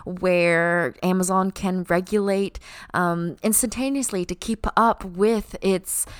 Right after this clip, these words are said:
surge of sellers, et cetera. Um, but anyway, let me give you a couple <laughs> more e-commerce examples of counterfeit goods on Amazon.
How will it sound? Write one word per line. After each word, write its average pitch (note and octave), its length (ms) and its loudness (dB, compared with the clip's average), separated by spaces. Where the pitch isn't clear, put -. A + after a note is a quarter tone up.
surge A3+ 580 4
of F#3+ 180 -2
sellers, F#3 720 0
et - 140 -4
cetera. E3+ 640 0
Um, F3+ 580 0
but G3+ 220 0
anyway, F#3 440 -2
let A#3 140 2
me G4 120 2
give D#4+ 180 0
you C4 140 4
a A#3+ 40 0
couple G3+ 280 -4
<laughs> G3 160 2
more G3 260 4
e-commerce E3+ 640 -4
examples D#3+ 640 -4
of E3 400 0
counterfeit - 540 -6
goods G3+ 400 0
on G3 240 0
Amazon. G3 920 -2